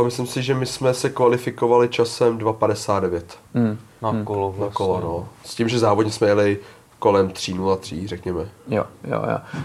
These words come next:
Speaker 2: A tady vlastně to je třeba nějaký limit, co ta motorka dokáže, nebo to máte ještě předimenzovaný, ještě by to dokázalo víc ujet kilometrů nebo, nebo těch okruhů?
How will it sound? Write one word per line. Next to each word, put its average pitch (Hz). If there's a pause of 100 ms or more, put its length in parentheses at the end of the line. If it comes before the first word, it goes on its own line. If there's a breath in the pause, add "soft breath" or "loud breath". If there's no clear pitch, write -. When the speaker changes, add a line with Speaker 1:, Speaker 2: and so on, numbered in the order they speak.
Speaker 2:
A -
tady 117
vlastně 117
to 117
je 110
třeba 117
nějaký 117
limit, 117
co -
ta 113
motorka 117
dokáže, 117
nebo 120
to 120
máte 113
ještě 107
předimenzovaný, 110
ještě 107
by 110
to 110
dokázalo 107
víc 104
ujet 104
kilometrů 107
nebo, 104
nebo 107
těch 107
okruhů? 104